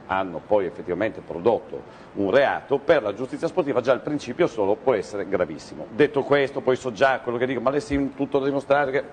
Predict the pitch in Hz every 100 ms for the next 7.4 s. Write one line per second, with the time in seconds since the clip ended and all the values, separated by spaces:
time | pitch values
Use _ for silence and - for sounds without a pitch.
0 | - 190 - 208 226 180 165 143 110 80
1 | 73 73 - - - - - - - 135
2 | 170 143 147 135 - 120 117 92 82 -
3 | 76 67 - - - - - - - -
4 | - - 165 165 143 98 95 107 78 -
5 | 67 69 - - - - - - - -
6 | - 98 107 135 - 143 127 120 143 156
7 | 123 131 151 143